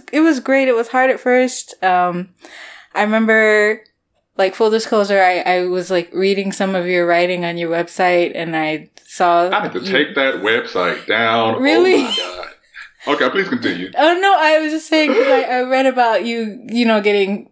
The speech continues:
Speaker 1: stared at and people asking you to take pictures or touch your
Speaker 2: Oh my
Speaker 1: hair.
Speaker 2: God.
Speaker 1: And I don't think I had anyone, no, I, I had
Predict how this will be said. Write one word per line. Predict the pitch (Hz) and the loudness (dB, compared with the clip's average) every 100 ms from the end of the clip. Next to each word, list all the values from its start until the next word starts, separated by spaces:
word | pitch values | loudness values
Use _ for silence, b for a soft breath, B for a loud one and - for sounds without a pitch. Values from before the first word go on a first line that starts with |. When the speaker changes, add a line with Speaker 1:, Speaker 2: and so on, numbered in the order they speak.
| - | -10
Speaker 1:
stared | - 226 220 | -2 2 4
at | 214 208 202 | 2 2 0
and | 208 | 0
people | 214 202 | -4 0
asking | 196 190 208 | 2 0 -4
you | 196 | -4
to | |
take | 190 180 | -4 -2
pictures | 202 196 196 190 190 180 | -4 -2 0 2 0 0
or | 165 160 - - B B B | -2 -2 -6 -12 B B B
touch | 226 208 | -2 0
your | 202 | 0
Speaker 2:
Oh | 202 | 2
my | 196 | 2
Speaker 1:
hair. | 196 190 196 | 4 4 2
Speaker 2:
God. | 208 185 175 170 - | 0 -6 -10 -10 -4
Speaker 1:
And | 226 240 | 0 2
I | |
don't | 330 370 | 2 2
think | 339 262 | 2 4
I | 247 | 2
had | 240 | 2
anyone, | 226 226 214 208 196 196 185 - - _ _ _ _ - | -2 -2 -2 0 0 -2 -6 -12 -16 _ _ _ _ -4
no, | 214 214 202 | 2 4 4
I, | 175 180 180 - | 2 0 -2 -2
I | 220 | -2
had | 240 233 | 0 0